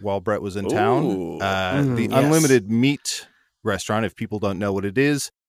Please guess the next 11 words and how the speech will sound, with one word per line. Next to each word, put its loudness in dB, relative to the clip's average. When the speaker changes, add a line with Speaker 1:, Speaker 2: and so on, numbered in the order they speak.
Speaker 1:
is -4
basically 2
a, 4
um, 0
steakhouse -2
where 2
you 0
are 6
given 0
a -2
little -2